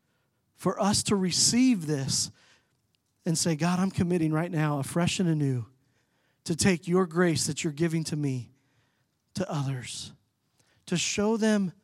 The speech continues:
your love." But, but the Bible is very clear. The Bible is very clear. If we are not in our right place,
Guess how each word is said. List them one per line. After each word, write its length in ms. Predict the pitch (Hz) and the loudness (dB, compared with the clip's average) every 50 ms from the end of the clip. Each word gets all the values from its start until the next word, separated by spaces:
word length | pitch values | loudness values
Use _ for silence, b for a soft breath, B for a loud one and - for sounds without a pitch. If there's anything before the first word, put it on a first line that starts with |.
| _ _ _ _ _ _ _ _ _ _ | _ _ _ _ _ _ _ _ _ _
your 220 | - 165 170 175 165 | 0 4 4 4 4
love." 320 | 165 170 160 151 143 143 | 4 4 2 2 2 2
But, 140 | 165 190 180 - - - _ | 0 0 0 -4 -12 -20 _
but 340 | 202 170 160 160 202 202 190 | -18 -16 0 2 2 2 4
the 80 | - 185 | 2 -2
Bible 360 | 180 190 208 247 240 240 247 | -2 -2 -2 -2 0 2 2
is 80 | 226 190 | 2 4
very 280 | 185 220 226 220 214 | 4 4 4 4 2
clear. 460 | 214 - - 208 196 175 156 127 104 - - _ _ _ b b b b b b b b | 0 2 2 4 4 4 2 -2 -8 -14 -20 _ _ _ b b b b b b b b
The 80 | - 185 | -4 0
Bible 380 | 170 202 196 233 240 247 240 233 | 2 2 4 4 6 8 8 8
is 100 | 214 190 | 8 10
very 280 | 190 214 208 202 196 | 10 10 10 10 8
clear. 300 | 196 - - 196 190 180 | 6 6 6 6 6 6
If 220 | 185 185 160 - - | 4 2 0 0 0
we 260 | 196 214 226 247 240 | 0 2 4 4 4
are 140 | 233 208 190 | 4 2 2
not 360 | 196 208 208 214 220 254 - B B B B B _ | 2 2 0 0 -2 -4 -6 B B B B B _
in 240 | 233 220 220 214 214 - | 2 2 4 4 2 0
our 340 | - 185 190 220 226 220 196 | -2 -2 0 2 4 4 4
right 400 | 175 190 202 208 220 226 - _ | 2 2 0 0 0 -2 -4 _
place, 600 | - - 214 226 226 214 180 151 - - - - | -6 -2 0 2 2 2 0 -2 -2 -4 -4 -6